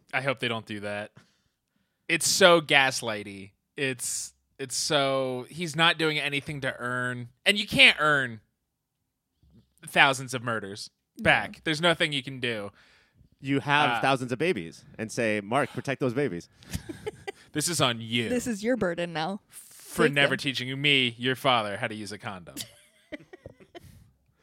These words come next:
Speaker 3: And what bug woman? Oh, now I sound like Cassie. Ugh. <laughs> Uh, w-, what bug woman only has one baby at a time?
Speaker 1: Yeah.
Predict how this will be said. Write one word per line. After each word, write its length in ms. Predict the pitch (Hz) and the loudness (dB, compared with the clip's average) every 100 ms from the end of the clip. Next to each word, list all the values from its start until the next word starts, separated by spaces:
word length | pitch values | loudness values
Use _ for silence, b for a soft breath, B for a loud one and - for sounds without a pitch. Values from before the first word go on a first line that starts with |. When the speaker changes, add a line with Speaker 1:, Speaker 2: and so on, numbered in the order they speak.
| b b b | b b b
Speaker 3:
And 160 | 196 190 | -4 2
what 440 | 247 320 139 - | 4 4 2 0
bug 300 | 170 170 170 | 6 6 6
woman? 560 | 113 98 82 78 80 92 _ _ _ | 0 -4 -4 -8 -10 -14 _ _ _
Oh, 140 | 127 101 | -2 0
now 160 | 117 | 0
I 40 | 120 | 0
sound 140 | 120 | -2
like 120 | 95 | -8
Cassie. 420 | 104 90 90 90 80 95 | -8 -8 -6 -10 -12 -12
Ugh. 120 | 95 - | -8 -8
<laughs> 60 | - - b b b b b b b - | -8 -16 b b b b b b b 0
Uh, 300 | 151 139 127 | 4 4 4
w-, 180 | - 143 - 139 | 0 -8 -10 0
what 180 | 202 185 | 0 6
bug 160 | 202 | 6
woman 200 | 170 175 | 6 6
only 200 | 156 143 | 4 4
has 120 | 143 127 | 2 2
one 260 | 113 127 | 0 0
baby 320 | 117 104 104 | 0 -2 -2
at 40 | 92 | -6
a 60 | |
time? 500 | 87 90 87 87 80 - _ _ | -8 -10 -8 -8 -12 -18 _ _
Speaker 1:
Yeah. 520 | 139 156 135 107 95 | 2 4 4 0 -6